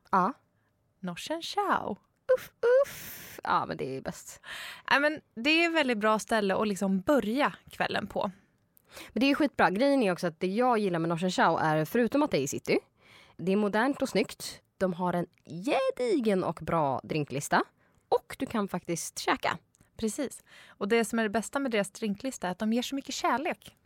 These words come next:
Speaker 2: till de här drinkarna.
Speaker 1: Och med kärlek menar vi att när du beställer en fyra så får du lite mer än en fyra.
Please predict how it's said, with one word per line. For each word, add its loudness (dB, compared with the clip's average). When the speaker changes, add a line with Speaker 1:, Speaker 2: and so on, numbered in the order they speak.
Speaker 2:
till 0
de 2
här 4
drinkarna. 0
Speaker 1:
Och 2
med 4
kärlek 2
menar 4
vi 4
att 0
när 2
du 2
beställer 0
en 2
fyra 2
så -4
får 2
du 2
lite 0
mer 2
än 2
en 2
fyra. 0